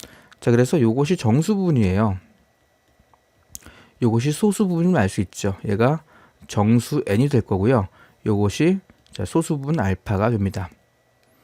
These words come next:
따라서 n의 값은 일인 것을 확인할 수 있고요. 오의 알파분 일의 값을 지금 묻고 있습니다. 그럼 오의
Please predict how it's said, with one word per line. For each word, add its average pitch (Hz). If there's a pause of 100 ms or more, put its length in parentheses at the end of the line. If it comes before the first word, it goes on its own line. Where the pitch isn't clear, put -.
(400)
따라서 160
n의 135
값은 151
일인 185
것을 156
확인할 135
수 127
있고요. 113 (1900)
오의 135
알파분 160
일의 170
값을 127
지금 120
묻고 107
있습니다. 107
그럼 123
오의 104